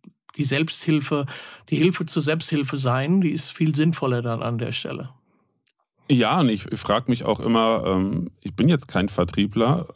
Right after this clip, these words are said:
Speaker 2: äh, ich kenn aber sehr viele mittlerweile, auch durch die letzten Jahre, wo ich so bei LinkedIn aktiv war. Das sind ja, also die meisten, zumindest die, die im Außendienst sind oder, oder im direkten Kundenkontakt sind, salopp gesagt, ja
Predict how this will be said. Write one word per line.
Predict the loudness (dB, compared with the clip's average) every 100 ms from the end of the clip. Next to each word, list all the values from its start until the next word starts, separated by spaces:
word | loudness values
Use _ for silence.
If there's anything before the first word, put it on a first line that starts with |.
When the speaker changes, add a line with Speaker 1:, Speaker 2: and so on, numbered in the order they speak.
| _
Speaker 2:
äh, | 0 0
ich | -2 -8
kenn | -2 0
aber | 2 2 0
sehr | -4 0 2 2
viele | 2 4
mittlerweile, | 4 0 -2 0 2 2
auch | 0 -2
durch | -8
die | -4
letzten | -2 -2 0
Jahre, | 2 2 4 2
wo | 2
ich | 0
so | 0
bei | 2
LinkedIn | 2 2 2
aktiv | 0 0 0 2
war. | 0 0 -4 -20 -20 _ _ _ _ _ _ _ _ -8
Das | -6 -2
sind | -2 0
ja, | 0
also | 0 0
die | 2
meisten, | 2 4 2 2 2 4 4 4
zumindest | 4 4 2 -2 -6 0
die, |
die | 2
im | 4
Außendienst | 4 2 2 4 4 4 2
sind | 4 4
oder, | 4 6 6 4
oder | 4 4
im | 4
direkten | 2 2 2
Kundenkontakt | 2 2 2 0 0 -2
sind, | 2 2 2
salopp | -2 0 0 2
gesagt, | 2 2 0
ja | 0